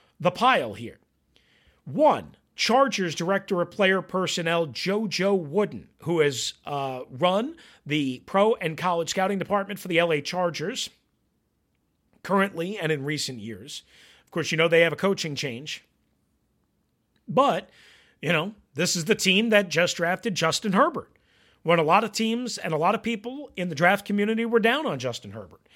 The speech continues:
And he had a fantastic year. Now, that doesn't mean he's gonna be a stud for long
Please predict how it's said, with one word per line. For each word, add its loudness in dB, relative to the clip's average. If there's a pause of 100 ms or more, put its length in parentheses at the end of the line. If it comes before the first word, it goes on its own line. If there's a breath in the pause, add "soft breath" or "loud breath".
(220 soft breath)
And -10
he 0
had 4
a 0
fantastic -2
year. -12
Now, -12 (300 loud breath)
that -8
doesn't 0
mean 0
he's -4
gonna -2
be -4
a -4
stud 0
for -4
long -4